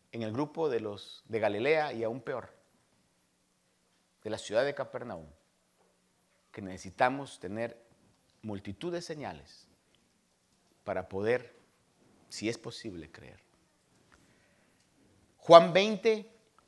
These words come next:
versículo veintisiete al veintinueve, encontramos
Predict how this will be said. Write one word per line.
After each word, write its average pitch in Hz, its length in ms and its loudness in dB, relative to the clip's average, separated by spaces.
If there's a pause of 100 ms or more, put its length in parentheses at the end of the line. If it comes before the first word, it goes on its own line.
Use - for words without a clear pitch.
(140)
versículo 143 480 2
veintisiete 131 580 0
al 165 80 4
veintinueve, 131 640 -2 (1200)
encontramos 220 800 4